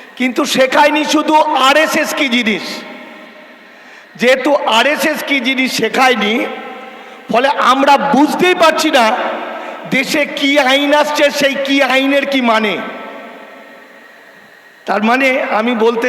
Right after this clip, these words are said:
চাইছি, উনিশশো পঁচিশ সালে আরএসএস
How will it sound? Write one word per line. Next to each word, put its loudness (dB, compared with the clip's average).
চাইছি, 0
উনিশশো 2
পঁচিশ 0
সালে 2
আরএসএস 2